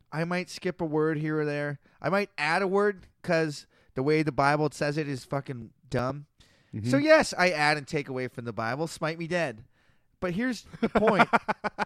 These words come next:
Speaker 1: The point is you're getting the gist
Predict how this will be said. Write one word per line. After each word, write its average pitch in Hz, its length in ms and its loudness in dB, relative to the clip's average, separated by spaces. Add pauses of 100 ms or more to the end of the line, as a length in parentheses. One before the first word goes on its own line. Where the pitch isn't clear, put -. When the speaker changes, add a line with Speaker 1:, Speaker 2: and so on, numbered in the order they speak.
(260)
Speaker 1:
The 190 80 -4
point 277 480 6
is 220 380 8 (400)
you're 202 120 0
getting 285 400 4
the 247 100 -2
gist 190 600 4